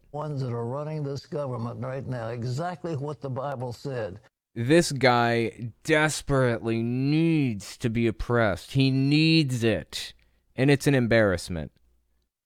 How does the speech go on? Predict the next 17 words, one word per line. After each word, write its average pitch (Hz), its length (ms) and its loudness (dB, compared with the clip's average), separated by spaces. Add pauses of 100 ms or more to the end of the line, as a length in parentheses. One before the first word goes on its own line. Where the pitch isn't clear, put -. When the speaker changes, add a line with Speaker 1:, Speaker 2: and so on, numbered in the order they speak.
(420)
Speaker 2:
He 180 240 4
will 151 260 6
go 120 280 4
to 117 260 0
any 123 340 0
lengths 104 680 -4
to 107 140 -4
make 98 400 -2
people 101 380 -4
feel 98 420 -4
like 82 320 -4
they 95 460 0
are 95 140 0
the 82 160 -6
victim 95 760 0 (400)
of 82 140 -10
oppression. 90 580 -8